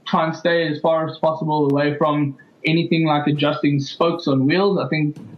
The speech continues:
for, for my skill level, that's far too technical, and I can only see myself messing that up completely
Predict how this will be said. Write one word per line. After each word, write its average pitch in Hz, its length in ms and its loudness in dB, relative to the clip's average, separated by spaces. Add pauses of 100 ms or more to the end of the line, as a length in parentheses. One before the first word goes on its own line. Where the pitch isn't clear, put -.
(240)
for, 143 460 2
for 139 120 2
my 151 260 2
skill 151 280 0
level, 143 280 2
that's 139 260 -4
far 156 260 0
too 143 160 0
technical, 147 520 0
and 135 320 0 (480)
I 139 100 0
can 147 140 2
only 147 180 4
see 147 180 2
myself 139 400 2
messing 139 360 2
that 135 100 2
up 139 140 -2
completely 151 640 2